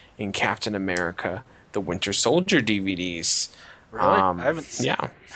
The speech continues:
Speaker 1: that's what it's, that's what the article said. Uh, so, I mean, we
Speaker 2: Maybe
Speaker 1: make
Speaker 2: it's a hidden
Speaker 1: jokes.
Speaker 2: Easter egg. <laughs>
Speaker 1: We make jokes, but anything that, um, anything that can get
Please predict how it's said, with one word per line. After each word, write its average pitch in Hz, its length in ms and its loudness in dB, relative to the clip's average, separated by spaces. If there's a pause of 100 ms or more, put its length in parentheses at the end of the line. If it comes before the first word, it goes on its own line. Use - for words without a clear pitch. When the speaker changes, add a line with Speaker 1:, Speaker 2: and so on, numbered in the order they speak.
(100)
Speaker 1:
that's - 300 -2
what 107 120 4
it's, - 180 -6
that's 87 260 0
what - 100 -10
the 87 100 -6
article 64 340 -4
said. - 260 -6 (540)
Uh, 98 300 4
so, 117 580 2
I 170 60 4
mean, 175 320 4 (180)
we 175 200 2
Speaker 2:
Maybe - 40 6
Speaker 1:
make 170 120 6
Speaker 2:
it's - 80 -4
a 165 40 2
hidden 110 180 4
Speaker 1:
jokes. - 220 -6
Speaker 2:
Easter 127 340 -6
egg. 120 380 0
<laughs> - 20 -8 (720)
Speaker 1:
We 226 120 2
make 170 200 4
jokes, 113 300 0
but 110 160 -2
anything 123 500 -4
that, 95 240 -2
um, 95 460 -4 (340)
anything 139 360 0
that 104 120 0
can 107 120 -6
get 101 200 -2